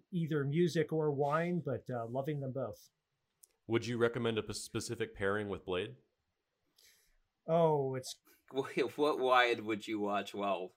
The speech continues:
Speaker 3: while
Speaker 1: It
Speaker 3: watching
Speaker 1: would have
Speaker 3: Blade?
Speaker 1: to be something dark, dark red, right? Um, oh, there's so many things.
Speaker 3: <laughs>
Speaker 1: Uh, I would, uh, I would go with something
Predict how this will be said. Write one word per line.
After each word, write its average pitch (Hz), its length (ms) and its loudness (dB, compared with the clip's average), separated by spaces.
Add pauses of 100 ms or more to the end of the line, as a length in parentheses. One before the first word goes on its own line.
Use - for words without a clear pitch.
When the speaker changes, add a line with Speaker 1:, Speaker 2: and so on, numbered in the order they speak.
Speaker 3:
while 95 200 0
Speaker 1:
It 160 60 4
Speaker 3:
watching 170 160 4
Speaker 1:
would 151 100 4
have 139 180 4
Speaker 3:
Blade? - 80 -10
Speaker 1:
to 139 60 -6
be 131 120 -4
something 139 540 -4
dark, 143 360 0 (500)
dark 160 300 2
red, 143 500 0
right? 143 360 0 (960)
Um, 151 380 6 (460)
oh, 131 140 -2
there's 123 220 -2
so 151 140 0
many 127 180 -6
things. 127 480 -6 (120)
Speaker 3:
<laughs> - 60 -2
Speaker 1:
Uh, 120 440 0 (760)
I 139 160 0
would, 135 260 -2 (100)
uh, 120 360 -4 (120)
I 135 160 -4
would 139 220 -6
go 131 240 -2
with 127 240 -6
something 131 640 -4